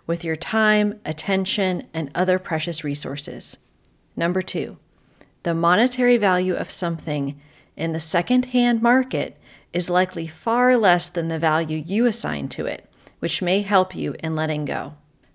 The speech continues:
Number three, your health, your family, and the life that you want is worth far more than the monetary value of any clutter you are holding on to. Your clutter is literally blocking you from the life that you deserve.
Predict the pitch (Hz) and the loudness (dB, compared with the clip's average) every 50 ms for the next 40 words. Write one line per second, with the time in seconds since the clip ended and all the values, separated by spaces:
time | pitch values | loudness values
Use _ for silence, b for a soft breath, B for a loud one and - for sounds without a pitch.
0 | _ _ _ _ - 185 180 175 175 180 175 - 220 202 175 147 - 180 - _ | _ _ _ _ -2 0 0 2 0 -2 -2 0 2 2 2 0 -2 -8 -16 _
1 | _ b b b b b b - 180 180 170 - - 208 190 208 262 277 - - | _ b b b b b b -2 0 0 0 0 2 2 4 4 2 0 -2 -6
2 | - 196 190 185 190 - 180 175 170 165 170 175 185 190 226 - - 175 160 160 | 0 0 0 0 2 2 2 2 2 0 -2 -2 -4 -4 -4 -4 -4 -2 -2 -2
3 | 156 160 165 170 185 196 - - 208 - - 208 202 185 165 160 160 156 - - | -2 0 0 0 0 0 -4 -6 -6 -4 -4 -4 -4 -2 -2 -2 -4 -4 -6 -4
4 | - 175 165 151 170 165 165 165 - - - - 208 202 214 226 226 220 202 185 | -4 -2 -2 0 0 0 0 -2 -8 -14 -6 -2 0 2 4 4 4 4 2 2
5 | 165 160 160 165 160 175 160 156 151 156 165 175 185 202 202 - 214 202 202 185 | 2 2 2 2 0 -2 -2 -2 -2 0 0 0 0 0 -2 0 0 2 2 2
6 | 180 165 151 160 160 165 165 - 160 165 170 170 185 202 196 - - 185 165 160 | 2 2 2 2 2 0 0 -2 0 0 0 0 0 -2 -4 -4 -2 0 0 2
7 | 165 160 160 160 160 160 160 156 165 165 165 165 156 156 147 143 143 147 - - | 2 0 0 0 -2 -2 -2 -2 -2 0 0 0 -2 -2 -2 -4 -4 -4 -6 -8
8 | - - - 185 - _ b b b b b b b b b b 180 175 - - | -8 -8 -10 -12 -16 _ b b b b b b b b b b -6 -6 -6 -8
9 | - - 277 277 220 185 165 151 143 - - - 190 180 - 180 185 185 208 208 | -6 0 2 4 4 4 4 2 0 -6 -4 -2 0 0 0 0 0 0 0 0
10 | 220 220 220 214 220 226 226 - 180 185 180 180 180 - 160 160 156 151 156 156 | 0 0 0 0 0 -2 0 0 2 2 2 2 0 -4 -6 -4 -4 -4 -6 -4
11 | - 180 165 160 156 151 156 156 160 175 - - 180 - - 160 160 151 170 160 | -4 -4 -4 -4 -4 -2 0 -2 -2 -2 -4 -8 -8 -6 -4 -4 -4 -4 -2 -2
12 | 160 156 139 107 117 - - | -2 -2 -4 -4 -6 -10 -12